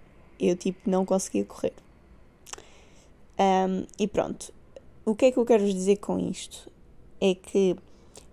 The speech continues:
quando o nosso corpo nos pede para abrandar e, e a nossa cabeça está excelente para fazer coisas, há aqui um choque de realidades, não é? Porque tens a expectativa que o teu corpo vai dar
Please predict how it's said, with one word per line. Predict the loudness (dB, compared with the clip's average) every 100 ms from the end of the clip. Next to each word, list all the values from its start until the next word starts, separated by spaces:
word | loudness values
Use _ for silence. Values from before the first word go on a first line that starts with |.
| -20 -20 -20 -6
quando | 2 4 4 2 0 0
o | 2
nosso | 2 2 -2
corpo | 4 4 4 -4 -10 -10 -12 -2
nos | 2 2 2 -4 -2
pede | 4 6 4 2 -6 -8 -16 -4
para | 2 4 4 2 -2 -8 -8 2
abrandar | 4 4 4 2 -2 -4 -10
e, | -8 -6 -4 -4 -6 -14 -20 -2
e | 2
a |
nossa | 2 2
cabeça | 2 2 2 0
está | -4 -2 -2
excelente | -4 -6 0 4 4 4 0 -10 _ -20 -20 -8
para | -6
fazer | -2 0 0 0
coisas, | 0 -2 -2 -6 -10 -20 -20 -20 -6
há | -2
aqui | 0 2
um | 2
choque | 2 2 2 0
de | 0
realidades, | 2 4 4 2 2 -4 -6
não | -4
é? | -4 -8 -16
Porque | -20 -8 -2 0
tens | 2 2
a | 2
expectativa | 0 0 -2 -6 -4 -2 0 -2
que | -2
o |
teu | 0
corpo | 2 2 0 -2
vai | 2 2 4
dar | 4 2 0